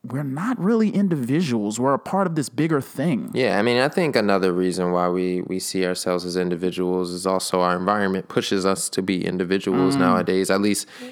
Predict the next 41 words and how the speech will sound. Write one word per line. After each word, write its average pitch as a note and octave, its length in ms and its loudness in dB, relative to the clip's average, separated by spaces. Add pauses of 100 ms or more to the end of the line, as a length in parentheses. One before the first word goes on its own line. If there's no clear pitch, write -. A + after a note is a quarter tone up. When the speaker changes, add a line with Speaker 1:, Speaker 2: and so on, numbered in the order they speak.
(160)
Speaker 2:
in F#2 100 0
our G2+ 300 2
world, F2+ 320 2
in F2+ 80 -2
our F#2 100 0
society. F2 500 0
I F2 40 0
know F2+ 160 -2
we F2+ 120 0
got - 300 -4
some F2+ 220 -2
listeners F2+ 540 -4
who F2+ 420 -4
are F2+ 200 -2
in F2 140 -4
different F2 320 -6
countries F2+ 420 -4
and F2+ 140 -8
stuff. F2 240 -4
So, F2 320 -2 (560)
you G2 140 -2
know, E2+ 180 2
the E2 140 -4
society F#2+ 640 2
and F2 100 -2
culture G2 340 0
may F#2 140 2
be F2 140 -2
different, D#3+ 400 2
Speaker 1:
Mm, - 20 0
Speaker 2:
but - 280 4 (100)
Speaker 1:
yeah. D#3+ 240 2
Speaker 2:
here A2 440 2
in F2+ 580 0
the F2 80 -2
States, - 640 0 (360)
we're F2+ 200 2
pushed - 260 -2
to F#2+ 80 -2
be D#2+ 160 -2
individuals. E2+ 920 -4